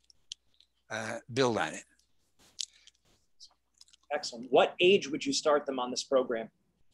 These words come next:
Speaker 1: Uh, typically, uh, any youngster should start training with, let's say, this program or, uh, with the sport at about age eight, nine, ten.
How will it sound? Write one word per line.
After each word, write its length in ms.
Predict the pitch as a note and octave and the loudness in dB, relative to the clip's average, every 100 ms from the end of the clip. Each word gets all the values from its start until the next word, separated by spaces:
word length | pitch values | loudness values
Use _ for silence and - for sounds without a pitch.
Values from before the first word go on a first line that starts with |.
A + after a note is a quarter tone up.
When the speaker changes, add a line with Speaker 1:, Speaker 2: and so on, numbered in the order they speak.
| _ - - - - - _ - | _ -20 -20 -20 -20 -20 _ -8
Speaker 1:
Uh, 320 | A#2 G#2 G#2 G2+ G#2 - - - | -2 0 0 -4 -8 -10 -10 -4
typically, 680 | - G3+ F3 D3+ E3 D#3 C#3 - _ - - - - _ - - | 2 4 4 4 6 6 4 -8 _ -20 -20 -20 -20 _ -10 -2
uh, 260 | A2+ G#2+ G#2 C3+ _ _ _ _ _ _ _ _ _ - - _ _ | 0 0 -2 -12 _ _ _ _ _ _ _ _ _ -20 -20 _ _
any 180 | - E3 | 4 6
youngster 380 | C#3+ C#3+ B2+ B2+ | 8 6 4 0
should 220 | - B2 | 2 4
start 320 | - D3 C3+ | 4 4 4
training 460 | - C3+ A#2+ A#2+ A#2+ _ _ _ - - - - | 4 2 2 0 -4 _ _ _ -20 -20 -20 -8
with, 200 | B2+ B2 | -6 -2
let's 160 | B2 | 0
say, 160 | - A#2 | 2 2
this 180 | A#2 B2 | 2 0
program 600 | - A#2+ G#2+ A#2 A#2 A2 | 0 -4 -2 0 0 -2
or, 300 | G2+ G2 - _ _ - - - _ - | -4 -4 -6 _ _ -20 -20 -20 _ -2
uh, 160 | G#2 G2+ | -2 -2
with 140 | B2 | -2
the 100 | A#2 | 2
sport 460 | - - A#2 G#2+ A2 - - - - | 2 2 0 0 -2 -14 -20 -20 -2
at 100 | F3 | 0
about 260 | D3+ D3 C#3 | 4 4 6
age 420 | C#3+ C3+ B2+ - - | 6 6 4 2 2
eight, 300 | C3 A#2+ A#2 | 2 2 0
nine, 260 | A2+ A2 | 2 2
ten. 340 | - A#2 F2+ | 2 4 2